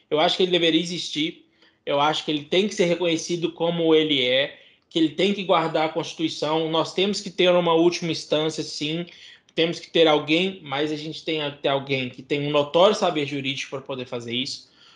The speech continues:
Nós temos que ter uma pessoa que conhece de legislação, sabe o que é Constituição, por mais que eu ache que a Constituição é muito defasada pro ano que ela foi criada pra hoje, eu acho que não, essa Constituição tinha que ser revista, vários aspectos delas.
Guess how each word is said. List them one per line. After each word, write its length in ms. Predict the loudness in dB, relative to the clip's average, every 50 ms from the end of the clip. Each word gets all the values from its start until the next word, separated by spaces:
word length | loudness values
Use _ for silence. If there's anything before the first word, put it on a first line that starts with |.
| _ _
Nós 180 | 0 0 0 2
temos 220 | 0 -2 -2 -2
que 80 | -6 0
ter 140 | 2 2 2
uma 120 | 2 0
pessoa 360 | 0 -2 -2 0 -2 -2 -2
que 120 | -2 -8 -8
conhece 640 | -2 2 2 4 4 4 4 2 2 0 -2 -6
de 100 | -6 -2
legislação, 720 | -2 -2 -2 -2 -4 -4 -4 -6 -4 -6 -6 -6 -6 -8 -12 -18 _ _ _ _ _
sabe 580 | -18 -12 0 4 6 6 6 6 4 0 -4 -6
o 40 |
que 100 | -4 -4
é 140 | -4 -4 -4
Constituição, 720 | -4 -4 -6 -6 -6 -8 -8 -10 -10 -8 -4 -4 -4 -4 -4
por 160 | -4 -6 -4
mais 300 | -2 -2 -2 -2 -2 -2
que 80 | -4 -2
eu 80 | -2
ache 140 | -2 -2 -2
que 60 | -6
a 80 | -6 -6
Constituição 600 | -6 -6 -6 -8 -8 -8 -8 -4 -2 -2 -2 -2
é 40 | -4
muito 340 | -4 -4 -6 -6 -6 -8 -4
defasada 800 | -4 -4 -2 -2 -4 -4 -2 -2 -2 -2 0 -2 -2 -6 -6 -8 -18 _ _ _ _ _
pro 200 | -2 0 2 4
ano 180 | 4 4 2 0
que 100 | -2 -4
ela 100 | -4 -4
foi 140 | -6 -8 -8
criada 360 | -6 -4 -4 -4 -2 -4 -4
pra 220 | -4 -4 -4 -2
hoje, 260 | -2 0 -2 -2 0 0
eu 80 | 0
acho 300 | 0 -2 -2 -4 -10 -10
que 120 | -12 -10 -8
não, 680 | -6 -4 0 0 2 2 2 0 -4 -4 -6 -8 -12 -18 _ -20 -20 -20 -20 _ _ _ _ _
essa 240 | -6 -4 -4 -2 -2
Constituição 720 | -2 -2 -4 -4 -4 -4 -6 -4 -2 -2 -2 -2 -2 -6 -12 -20 _ -20 -20 _ _
tinha 240 | 0 2 4 4 4
que 100 | 2 2
ser 120 | 2 2 2
revista, 540 | 2 2 0 0 -2 -4 -4 -2 -6 -6
vários 440 | -4 0 2 4 4 4 2 0 -4
aspectos 560 | -4 -8 -8 -8 -8 -8 -8 -8 -10 -16 -12
delas. 400 | -8 -6 -4 -4 -4 -6 -10 -16